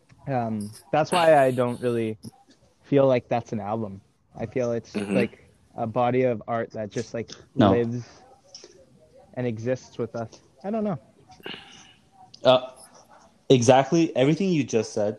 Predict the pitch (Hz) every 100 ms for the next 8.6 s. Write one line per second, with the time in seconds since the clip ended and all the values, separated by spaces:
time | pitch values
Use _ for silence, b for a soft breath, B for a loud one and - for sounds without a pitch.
0 | - 113 110 127 151 - 117 107 110 117
1 | 113 107 113 107 117 107 92 110 117 117
2 | 110 104 104 101 104 104 98 98 98 92
3 | 92 104 98 92 - _ _ - 127 147
4 | 131 127 117 123 117 107 104 110 117 131
5 | 107 110 113 117 101 107 110 104 104 107
6 | 98 101 104 104 101 101 95 98 98 95
7 | 87 101 107 139 - - _ _ - 110
8 | 117 117 117 110 101